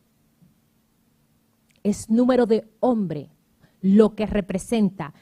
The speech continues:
la naturaleza caída del hombre, la debilidad del hombre. ¿Todo el mundo entendió eso? Y su número es seiscientos sesenta y seis.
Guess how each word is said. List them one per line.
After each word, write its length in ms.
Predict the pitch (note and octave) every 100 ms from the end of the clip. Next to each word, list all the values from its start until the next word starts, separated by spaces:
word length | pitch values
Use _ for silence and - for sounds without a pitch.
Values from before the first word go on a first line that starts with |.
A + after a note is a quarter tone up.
| _
la 140 | G3+
naturaleza 680 | G3 F#3+ G3+ F#3 F#3+ G#3+ A3
caída 520 | - G3+ A3 C4+ G3+
del 220 | D3 D3+
hombre, 420 | D3 D3 C#3 C#3 C#3 _ _ _ _ _ _ _ _ _ _
la 220 | F#3+ G#3
debilidad 720 | F#3 G3+ G3 F#3 F#3+ D#3 B3+
del 240 | G3+ F3 D3+
hombre. 440 | C#3 C#3 C#3 C#3 - _ _ _ _ _ _ _ _
¿Todo 240 | G3+ G#3
el 60 | E4
mundo 220 | G4 G#4
entendió 380 | G#4+ G#4+ A3 E3+
eso? 400 | D3+ - G#3+ C4+ _ _ _ _ _ _ _ _ _ _ _ _ _ _ _ _ _ _ _ _ _ _ _ _ _
Y 200 | - E4+
su 280 | - - D#4
número 480 | D4+ G4+ G#4 F#4 - E4+ G#4+ C5
es 220 | A#4 - _ - _ _ _ _ _ _ _
seiscientos 1400 | - G#3 G3 E3+ - - B3 D#4 F4+ F4 _ F4+ E4 -
sesenta 800 | - - F3 - F#3+ G3+ G3+ G3+ -
y 80 | D#3
seis. 500 | - - - -